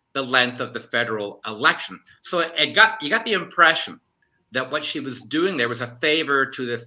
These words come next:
the conservatives. I'm not saying this is what actually was happening behind the scenes, but it gave the optics, the impression that she, on the eve of the federal election, wasn't gonna change anything in Alberta, which could have led to a spike.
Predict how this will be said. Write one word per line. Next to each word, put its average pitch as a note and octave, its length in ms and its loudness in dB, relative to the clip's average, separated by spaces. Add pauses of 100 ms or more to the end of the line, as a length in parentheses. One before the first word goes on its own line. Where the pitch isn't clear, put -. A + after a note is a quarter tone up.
the C3 80 -6
conservatives. D3 560 0
I'm D3 120 0
not D#3+ 260 2
saying E3 320 0 (240)
this E3 260 -2
is D#3 140 -4
what D3 160 2
actually D3 420 2
was C3 220 2
happening D#3 500 4
behind B2+ 260 -2
the A#2 60 -8
scenes, G#3+ 460 0 (320)
but E3+ 80 0
it E3 120 -4
gave F3+ 280 -2
the D3 140 -8 (120)
optics, - 580 0
the C3+ 120 -4
impression B2+ 640 2 (320)
that C#3 140 -10
she, G3+ 320 -2
on D3 180 2
the C#3 80 0
eve D#3+ 160 -6
of F3 80 -6
the C#3+ 80 -2
federal F3 400 0
election, C3 560 -4 (240)
wasn't F3 260 2
gonna C#3+ 140 0
change E3 340 -2
anything C3 280 -2
in B2 60 -2
Alberta, B2 460 0 (360)
which D3+ 240 -4
could F3+ 80 4
have C3+ 100 2
led D3 220 4
to B2 140 -4
a A2 40 -6
spike. - 560 2